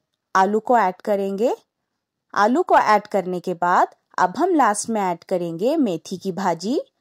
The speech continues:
यहाँ पर मैंने मेथी को अच्छी तरह से तोड़कर इसको चॉप कर कर मैंने इसको धो लिया था। इसको धोने के बाद हम आखिरी में इसको ऐड करेंगे। इसको ऐड करने के बाद अब फिर से हम इसको कुकर को बंद करके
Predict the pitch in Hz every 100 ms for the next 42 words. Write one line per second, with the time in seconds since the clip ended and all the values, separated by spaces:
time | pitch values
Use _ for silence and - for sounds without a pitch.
0 | _ _ 240 247 220 285 285 262 277 277
1 | 214 190 - 240 277 320 240 - 226 208
2 | 190 185 262 359 - 220 196 190 240 233
3 | - 330 - 196 - 220 202 202 277 466
4 | - _ _ _ 240 240 233 - 277 226
5 | 208 185 185 196 202 - 311 - _ _
6 | _ 233 - 302 247 240 208 202 220 196
7 | 220 226 254 480 - _ - 208 208 233
8 | 240 240 247 - 427 208 180 - 175 165
9 | 151 147 - _ _ _ _ _ - 208
10 | - - 220 202 - 190 196 196 208 202
11 | 233 381 - _ _ 214 226 262 285 370
12 | 370 311 262 - 247 247 214 208 196 220
13 | 190 208 277 254 170 - 190 339